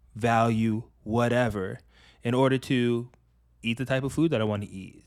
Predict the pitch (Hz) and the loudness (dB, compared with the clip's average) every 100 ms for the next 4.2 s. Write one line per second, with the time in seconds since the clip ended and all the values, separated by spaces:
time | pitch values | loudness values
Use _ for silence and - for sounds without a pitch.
0 | - 123 113 120 135 135 131 131 135 131 | -8 -4 0 2 2 2 -2 -2 -4 -8
1 | - 135 143 135 113 110 107 104 101 90 | -4 -4 -2 -4 -4 -4 -2 -4 -4 -6
2 | 87 113 104 104 120 123 127 120 117 135 | -6 -6 -4 2 2 4 0 0 -2 -2
3 | 92 - - 101 107 113 120 123 - 139 | -6 -10 -8 -6 -2 0 0 -2 -2 -4
4 | - - | -4 -10